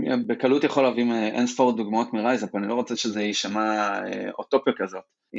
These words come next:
הנה, נגיד, אה, ספארק ביונד. ספארק ביונד, חברה מטורפת, Data Science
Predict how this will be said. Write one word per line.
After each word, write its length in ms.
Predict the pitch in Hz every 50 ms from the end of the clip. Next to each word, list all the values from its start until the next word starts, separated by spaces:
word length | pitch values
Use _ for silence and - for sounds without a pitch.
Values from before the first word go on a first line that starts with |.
| 107 - - 143
הנה, 160 | 143 127 110
נגיד, 280 | 104 104 120 127 120
אה, 160 | 123 117 110 107
ספארק 400 | - - - 135 131 131 - 120
ביונד. 420 | 113 104 104 101 92 95 101 98
ספארק 300 | - - - 147 165 156
ביונד, 300 | 156 135 135 151 160 -
חברה 260 | - - 98 101 120 139
מטורפת, 640 | 139 123 - 117 98 98 117 123 123 - 98 98 - - - 117
Data 180 | 123 127 - 110
Science 460 | - - - 135 131 123 117 110